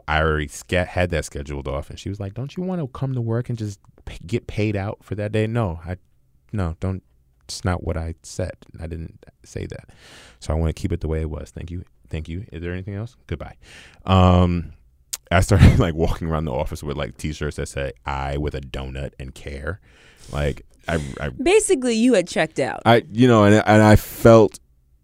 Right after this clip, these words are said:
Speaker 1: when I sent that letter,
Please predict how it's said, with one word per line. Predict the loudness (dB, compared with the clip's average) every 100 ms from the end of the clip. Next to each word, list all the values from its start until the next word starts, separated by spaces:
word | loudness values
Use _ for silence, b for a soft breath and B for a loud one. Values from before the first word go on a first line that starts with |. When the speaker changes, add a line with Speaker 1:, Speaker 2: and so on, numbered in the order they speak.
| _ _ 4
Speaker 1:
when | 6
I | 6
sent | 4 2 6 6 4
that | -6 4 4 4 -2
letter, | 2 4 4 2 -12 -18